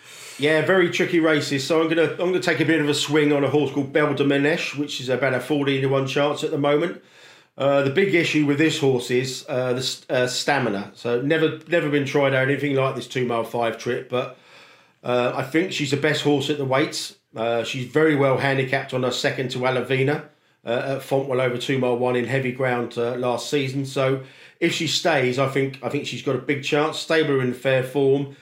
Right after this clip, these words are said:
She's also had a wind up since the last run, and off a marker of a hundred nineteen, given that Alavina's now rated a hundred thirty-five, and,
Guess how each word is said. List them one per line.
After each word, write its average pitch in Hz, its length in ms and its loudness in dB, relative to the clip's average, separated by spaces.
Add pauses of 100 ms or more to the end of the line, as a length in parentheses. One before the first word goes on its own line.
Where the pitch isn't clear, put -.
(220)
She's 127 200 -2
also 165 400 2
had 147 160 2
a 139 80 0
wind 143 240 0
up 143 140 -2
since 151 180 -8
the 131 80 0
last 127 320 0
run, 127 420 0 (400)
and 117 240 -4
off 156 160 2
a 151 40 2
marker 147 280 2
of 131 80 0
a 135 80 4
hundred 131 240 -2
nineteen, 131 840 0
given 123 300 -2
that 127 220 -2
Alavina's 123 560 0
now 120 180 0
rated 120 200 -2
a 117 60 -2
hundred 113 260 -6
thirty-five, 120 720 -2
and, 113 200 -4